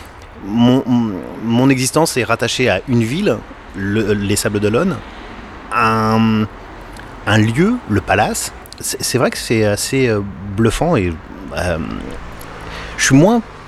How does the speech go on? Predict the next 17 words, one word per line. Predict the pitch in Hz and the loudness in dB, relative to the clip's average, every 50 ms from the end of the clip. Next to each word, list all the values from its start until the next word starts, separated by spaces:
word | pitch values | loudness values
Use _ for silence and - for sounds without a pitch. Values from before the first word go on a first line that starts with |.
| - | -2
passionné | - 165 - - 185 175 170 | -2 -2 0 2 2 2 2
par | - 143 123 127 | 2 2 0 2
les, | 123 123 123 113 - - | 2 0 0 -2 -2 -4
les | 120 113 117 110 | -2 0 0 0
films, | - - - - 190 220 220 180 127 104 95 - - - - | 0 -2 -2 2 2 4 4 4 4 2 0 -4 -10 -8 -6
la | 104 - | -6 -4
fi-, | - - - - - - - | -4 -6 -8 -8 -8 -6 -4
la, | 117 107 101 98 98 | -2 0 2 2 2
la, | 101 101 92 90 98 | 2 0 0 0 0
la, | 101 95 92 90 | 0 -2 -2 -2
le, | 95 87 | -2 -2
le | 95 104 104 | -2 -2 -2
côté | - - 107 120 | 0 0 0 0
cinématographique | - - 131 127 127 120 - 135 127 123 - - 143 131 110 | 2 6 6 6 6 6 6 4 4 4 2 0 -6 -6 -6
vu | 104 107 120 123 | -4 -2 -2 0
des | 113 107 104 | 2 0 0
films | 98 - - - 175 190 190 | 0 -2 -4 -2 -2 0 -2